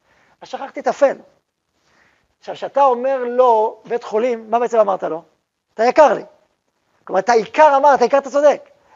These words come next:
איפה השקר, איפה השינוי? "למה אתה יקר לי?" זה או זה. אוקיי, זה נקרא האמצע. כי האמירה החיצונית המרכזית, "אתה יקר לי". וזה ט-, וזה נכון. וזה כמו הפנימיות שלך. אם הפנימיות שלך, אתה באמת לא יקר לך, זה בעיה. אבל אם שלך הוא כן יקר לך,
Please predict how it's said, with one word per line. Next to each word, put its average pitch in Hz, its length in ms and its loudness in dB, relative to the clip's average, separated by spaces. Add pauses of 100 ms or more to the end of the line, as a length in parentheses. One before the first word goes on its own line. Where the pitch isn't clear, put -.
איפה 262 380 4
השקר, 214 480 -2
איפה 226 160 -2
השינוי? 196 360 -8 (280)
"למה 269 300 4
אתה 214 180 2
יקר 180 240 -6
לי?" 156 100 -16 (160)
זה 240 140 4
או 240 100 2
זה. 190 180 -10 (300)
אוקיי, 226 200 -8
זה 240 100 -10
נקרא 233 200 -10
האמצע. 214 340 -12 (760)
כי 208 140 -2
האמירה 196 360 2
החיצונית 240 480 -4
המרכזית, 220 480 -6
"אתה 226 140 -6
יקר 254 300 2
לי". 180 60 -12 (1000)
וזה 160 400 0
ט-, - 120 -10 (100)
וזה 156 360 -4
נכון. - 340 0 (560)
וזה 202 180 -4
כמו 240 100 0
הפנימיות 247 360 -2
שלך. 254 240 -2 (240)
אם 311 160 0
הפנימיות 214 420 -2
שלך, - 260 -10
אתה 202 380 -4
באמת 202 120 -6
לא 220 60 0
יקר 208 240 -2
לך, 185 320 -6
זה 165 140 -14
בעיה. 180 280 -10 (1000)
אבל 226 140 0
אם 277 60 -4
שלך 262 100 0
הוא 247 100 4
כן 302 180 6
יקר 247 140 0
לך, - 200 -8